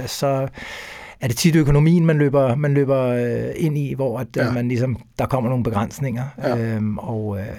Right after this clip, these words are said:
Speaker 1: det er jo, det er jo det, man tager med, men, øh, man kan sige, lige nu der sidder vi og arbejder på noget, hvor vi prøver at, øh,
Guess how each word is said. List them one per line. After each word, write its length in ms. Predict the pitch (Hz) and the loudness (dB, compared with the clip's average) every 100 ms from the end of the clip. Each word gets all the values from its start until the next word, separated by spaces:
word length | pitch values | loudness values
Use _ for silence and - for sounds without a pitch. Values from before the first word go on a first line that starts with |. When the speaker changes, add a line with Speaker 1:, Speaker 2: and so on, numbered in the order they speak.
| - - - - - - - - - | -16 -20 -20 -18 -16 -18 -20 -20 -20
Speaker 1:
det 180 | - - | -12 -2
er 40 | |
jo, 140 | 123 127 | 2 2
det 100 | 104 | 2
er 40 | |
jo 60 | 131 | 2
det, 120 | 123 | 2
man 100 | 127 | 0
tager 140 | 117 110 | 0 0
med, 180 | 113 | 0
men, 260 | 131 127 120 | 0 0 0
øh, 280 | 113 104 98 | 0 -2 -2
man 120 | 110 | -4
kan 100 | - | -6
sige, 260 | - 127 123 | -6 -4 0
lige 140 | 139 143 | 2 2
nu 80 | |
der 80 | 131 | 2
sidder 220 | 123 147 120 | 2 0 0
vi 80 | |
og 100 | 120 | 0
arbejder 280 | 110 117 113 | 0 -2 -2
på 120 | - | -4
noget, 160 | 123 123 | -4 -2
hvor 80 | 117 | -4
vi 40 | |
prøver 320 | - 131 123 117 | 0 0 2 0
at, 340 | 110 101 95 | -2 -4 -8
øh, 60 | 80 | -8